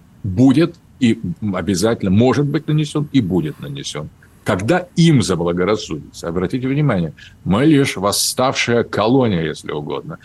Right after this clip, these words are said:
Мы колония Запада. Мы колония идеологическая, мы колония технологическая, мы колония геополитическая, и вдруг мы восстали. "Ну, тогда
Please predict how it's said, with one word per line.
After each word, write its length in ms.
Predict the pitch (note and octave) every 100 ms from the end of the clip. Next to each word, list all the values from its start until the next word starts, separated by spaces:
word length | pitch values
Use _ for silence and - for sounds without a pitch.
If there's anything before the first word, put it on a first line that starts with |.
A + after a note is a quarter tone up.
| -
Мы 160 | A2+ C3+
колония 560 | C3+ A#2+ B2+ D3 A2+ G#2+
Запада. 560 | D3 - - - - _ - _ -
Мы 200 | F#2+ A2+
колония 640 | A#2+ A2 C#3+ C3 G2+ F#2
идеологическая, 760 | F2 G2 G2 G2 C3+ - - A2
мы 140 | G#2+
колония 460 | - A#2+ C3 A#2 F2+
технологическая, 840 | F2+ - G2 G2 G2+ A#2 - G#2+
мы 200 | F#2+ A#2+
колония 560 | - A#2+ A#2+ G#2 F#2 F2 - - -
геополитическая, 960 | F#2+ C#3 G2+ - G2+ B2 F#3+ - B2
и 20 | A2
вдруг 320 | A2 E3+ B2+
мы 100 | B2+
восстали. 540 | A#2+ A#2 - E2 E2
"Ну, 280 | E2+ E2+ F#2
тогда 600 | F#2 A2+ G#2+ A#2+ A#2 B2